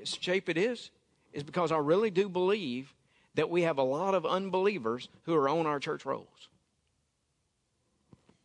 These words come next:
I really do. And there are gonna be those who will pretend. But I say to you that God knows better, doesn't He? God knows our hearts better than we know our hearts.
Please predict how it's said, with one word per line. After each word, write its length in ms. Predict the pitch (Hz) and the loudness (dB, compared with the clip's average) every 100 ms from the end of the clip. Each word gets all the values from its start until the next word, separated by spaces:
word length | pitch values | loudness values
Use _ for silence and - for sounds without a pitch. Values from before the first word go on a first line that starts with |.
| _ _ _ _ _ _ _ _ - - | _ _ _ _ _ _ _ _ -20 -8
I 60 | 135 | -4
really 300 | 147 202 214 | 0 2 2
do. 200 | 226 139 _ _ _ _ _ _ _ _ _ _ _ _ - | 0 -8 _ _ _ _ _ _ _ _ _ _ _ _ -6
And 140 | 170 | -2
there 80 | 196 | -2
are 40 | 196 | 0
gonna 220 | 240 240 | -2 -2
be 180 | 269 220 | -2 -2
those 500 | 127 107 - - - _ _ _ _ _ _ - | -2 -2 -10 -14 -16 _ _ _ _ _ _ -10
who 80 | 139 | -8
will 100 | 110 | -8
pretend. 360 | 113 - 98 - _ _ _ _ _ _ _ _ _ _ _ _ | -10 -16 -16 -18 _ _ _ _ _ _ _ _ _ _ _ _
But 80 | - | -6
I 80 | 165 | -4
say 240 | 156 233 | -4 -4
to 180 | 214 123 | -4 -10
you 160 | 95 - _ _ _ _ _ _ _ | -14 -18 _ _ _ _ _ _ _
that 140 | 147 170 | -4 -2
God 220 | 202 202 | -2 -2
knows 300 | 151 131 131 | 0 -2 -2
better, 260 | 185 170 107 | -2 -2 0
doesn't 300 | 117 160 185 | -2 -2 -10
He? 120 | 226 _ _ _ _ _ _ _ _ _ _ - | -18 _ _ _ _ _ _ _ _ _ _ -8
God 160 | 240 | -4
knows 320 | 196 156 135 | 0 2 2
our 140 | 120 113 | 0 0
hearts 380 | 135 165 - - | 0 -2 -2 -4
better 280 | 160 180 | -2 0
than 140 | 175 180 | -2 -4
we 100 | 175 | -2
know 200 | 120 98 | -2 -4
our 120 | 85 | -10
hearts. 500 | - - _ - | -18 -20 _ -20